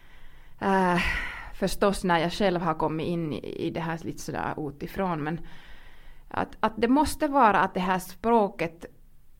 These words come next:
är så stor del av, av identitet, och det är på något sätt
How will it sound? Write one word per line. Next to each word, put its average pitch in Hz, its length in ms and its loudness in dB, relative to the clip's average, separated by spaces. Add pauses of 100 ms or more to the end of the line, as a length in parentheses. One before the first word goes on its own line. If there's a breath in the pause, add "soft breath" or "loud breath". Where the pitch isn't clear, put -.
(320)
är 196 140 -2
så 277 240 0
stor 190 360 2
del 160 360 2
av, 135 260 -2
av 165 220 -2
identitet, 160 800 0
och 160 60 -2
det 190 80 0
är 185 180 0
på 208 120 0
något 208 220 2
sätt 196 140 -2